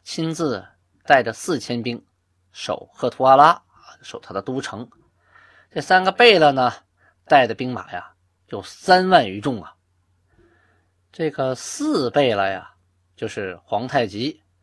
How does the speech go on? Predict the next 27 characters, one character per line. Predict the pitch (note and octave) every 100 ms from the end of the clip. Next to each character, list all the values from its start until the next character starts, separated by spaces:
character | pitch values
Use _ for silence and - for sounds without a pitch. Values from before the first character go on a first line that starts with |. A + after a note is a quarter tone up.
| _ _ _
带 | - C#3+
着 | A2+
右 | B2+ G#3+ F3+ A#2
翼 | A2+
的 |
兵 | G2+ A#2+ A#2
啊， | G2 E2+ _ _ _ _ _ _ _
从 | - D#3+
上 | - B3+ - D3
往 | G2+ G#2
下 | A#3 G3+
打 | - - _ _
啊。 | - F2+
他 | -
到 | C3
了 | G2+
山 | G2 D#3+ D#3+
上， | - - _ _ _ _
然 | G2+
后 | G2+
呢， | F2+
命 | A#2+ A2+
令 | A#2+ - _ _ _
开 | - C#3 D3 C#3+ B2+
弓 | C3 C#3 G#2+
放 | E3+ D#3+
箭 | G3 -